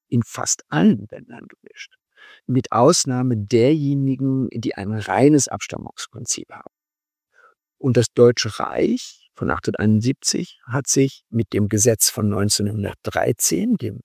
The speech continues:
bereits erwähnten Reichs- und Staatsangehörigkeitsgesetz, ein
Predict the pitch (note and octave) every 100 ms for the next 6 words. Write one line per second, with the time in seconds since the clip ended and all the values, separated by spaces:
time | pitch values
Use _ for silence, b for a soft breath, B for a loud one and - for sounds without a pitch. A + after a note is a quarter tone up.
0 | _ _ - F#2 F#2 - - G2 G#2 A#2+
1 | G#2+ G#2 F2 A#2 - G2 - G#2+ A#2+ -
2 | C3+ C3 B2+ B2+ C3+ - - B2 B2+ -
3 | C3